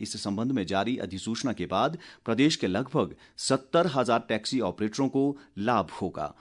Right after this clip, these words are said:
उप मुख्यमंत्री मुकेश अग्निहोत्री ने कहा कि केंद्रीय मंत्री नितिन गडकरी के समक्ष इस मामले को प्रमुखता से उठाया गया था। उन्होंने कहा कि केंद्र के इस फैसले से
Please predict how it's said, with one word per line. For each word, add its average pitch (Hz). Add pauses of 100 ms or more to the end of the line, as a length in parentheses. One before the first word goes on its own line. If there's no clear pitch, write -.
(140)
उप 135
मुख्यमंत्री 160
मुकेश 139
अग्निहोत्री 113
ने 117
कहा 101
कि 147
केंद्रीय 110
मंत्री 120
नितिन 117
गडकरी 107
के 117
समक्ष 107 (280)
इस 113
मामले 113
को 151
प्रमुखता 120
से 131
उठाया 101
गया 92
था। 135 (240)
उन्होंने 120
कहा 123
कि 147
केंद्र 135
के 139
इस 113
फैसले 143
से 82